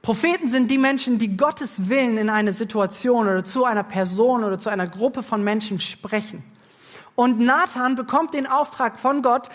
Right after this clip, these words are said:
in das Leben von David zu sprechen und zu korrigieren.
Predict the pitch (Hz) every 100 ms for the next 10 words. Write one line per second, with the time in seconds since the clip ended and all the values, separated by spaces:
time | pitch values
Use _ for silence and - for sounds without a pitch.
0 | - - 294 330 285 254 294 330 302 269
1 | 240 247 269 247 - 208 - - 151 -
2 | 160 240 220 269 - 247 233 240 269 170